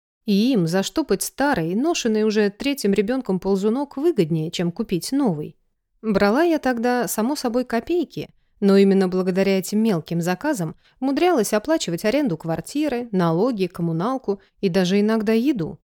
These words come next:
К счастью, владелицей того кафе тоже была попаданка, и меня никогда не пытались вытурить оттуда со словами «Вы ничего не заказываете, а сидите».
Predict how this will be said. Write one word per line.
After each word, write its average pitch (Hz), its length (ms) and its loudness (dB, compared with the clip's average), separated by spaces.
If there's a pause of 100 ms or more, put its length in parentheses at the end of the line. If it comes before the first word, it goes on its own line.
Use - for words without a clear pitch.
(100)
К - 60 -12
счастью, 185 600 0
владелицей 196 680 0
того 170 240 -2
кафе 220 340 -4
тоже 233 340 0
была 170 260 0
попаданка, 185 680 -4 (300)
и 196 80 4
меня 202 240 6
никогда 226 440 0
не 160 120 -2
пытались 175 480 -4
вытурить 185 500 -2
оттуда 185 340 -2
со 190 140 -6
словами 190 560 0 (300)
«Вы 185 200 2
ничего 190 340 4
не 196 120 4
заказываете, 202 680 0
а 202 60 0
сидите». 170 600 -4